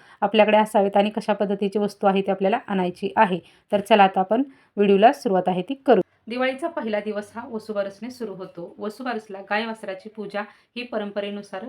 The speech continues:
केली जाते. त्यासाठी गाय वासराची मूर्ती आणा. ही मूर्ती मातीची, पितळेची, कोणत्याही प्रकारची असली तरीही चालते. गायीच्या अंगी तेहतीस कोटी देव हे वास करत असतात. तसेच गायीला प्रत्येक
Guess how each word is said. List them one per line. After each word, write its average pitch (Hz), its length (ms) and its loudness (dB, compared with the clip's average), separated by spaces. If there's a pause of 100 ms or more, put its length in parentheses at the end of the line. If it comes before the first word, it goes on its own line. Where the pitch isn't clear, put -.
(100)
केली 190 160 -8
जाते. 175 320 -10 (320)
त्यासाठी 240 580 -6
गाय 240 180 -2
वासराची 240 400 -10
मूर्ती 220 440 -12
आणा. 196 220 -8 (320)
ही 254 100 -4
मूर्ती 233 480 -6
मातीची, 214 560 -12
पितळेची, 208 540 -10 (180)
कोणत्याही 247 320 -8
प्रकारची 208 400 -8
असली 202 360 -14
तरीही 208 260 -8
चालते. 214 520 -8 (480)
गायीच्या 254 300 0
अंगी 240 320 -4
तेहतीस 226 320 -8
कोटी 220 440 -6
देव 214 140 0
हे 220 120 -4
वास 196 280 -8
करत 190 240 -8
असतात. 208 240 -12 (100)
तसेच 220 260 -8
गायीला 196 300 -4
प्रत्येक 214 480 -8